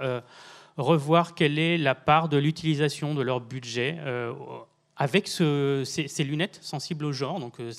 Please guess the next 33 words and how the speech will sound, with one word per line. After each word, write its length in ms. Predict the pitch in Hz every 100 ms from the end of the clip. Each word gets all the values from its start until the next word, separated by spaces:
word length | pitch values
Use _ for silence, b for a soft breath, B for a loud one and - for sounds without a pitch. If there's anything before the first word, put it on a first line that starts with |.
| -
que 100 | 139
ce 120 | 143
soit 180 | - 143
dans 140 | 139
les, 180 | 131 131 B B B B
euh, 120 | 135 131
collections, 540 | 147 151 156 - 151
que 140 | 202
ce 120 | 156 139
soit 220 | - 143
dans 140 | 135
les 100 | 131
programmations, 720 | 123 - 143 127 139 135 143
que 100 | 180
ce 140 | 147 143
soit 280 | 123 147 139
dans 160 | 135
les, 280 | 131 127 127 B B B B
euh, 220 | 131 131 120
animations. 580 | 160 170 160 160 143 185
Est-ce 120 | 135
qu'on 200 | 143 131
invite 260 | 131 135
plus 300 | - 143 151
des, 500 | 135 135 123 120 120
des 240 | 117 120 113
hommes 220 | 120 135
que 100 | 135
des 140 | 123
femmes ? 320 | 120 120 131 165
Est-ce 160 | 110
qu'on, 220 | - 117
voilà, 280 | 120 117 117